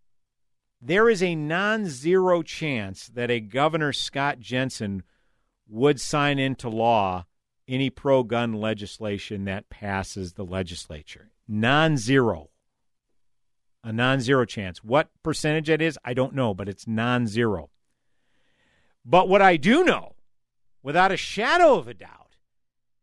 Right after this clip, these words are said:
is there is absolutely zero possibility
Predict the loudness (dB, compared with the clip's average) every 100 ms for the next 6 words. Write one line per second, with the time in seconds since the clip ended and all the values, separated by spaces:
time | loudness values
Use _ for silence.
0 | _ _ _ _ _ -2 0 0 0 -2
1 | -4 -4 -4 -4 -4 -2 -2 -4 -8 -12
2 | -6 2 6 6 4 0 -4 -4 -10 -10
3 | -12 -12 -18 -20